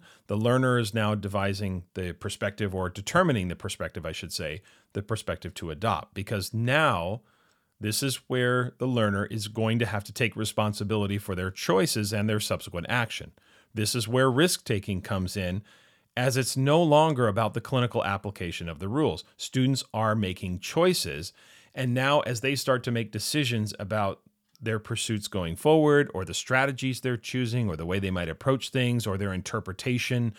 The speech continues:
of different pieces of evidence, or whatever it might be, these choices start to become more emotionally charged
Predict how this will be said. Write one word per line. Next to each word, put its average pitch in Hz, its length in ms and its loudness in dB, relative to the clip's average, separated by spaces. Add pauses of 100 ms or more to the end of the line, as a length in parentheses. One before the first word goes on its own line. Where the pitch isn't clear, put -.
(260)
of 107 140 0
different 113 300 -4
pieces 98 320 -6
of 85 120 -6
evidence, 131 460 2
or 95 80 -2
whatever 120 260 2
it 110 60 2
might 98 260 -2
be, 113 380 2 (400)
these 143 280 2
choices 131 520 0
start 107 320 2
to 107 60 -12
become 110 340 -2
more 98 340 0
emotionally 98 640 -2
charged 110 680 2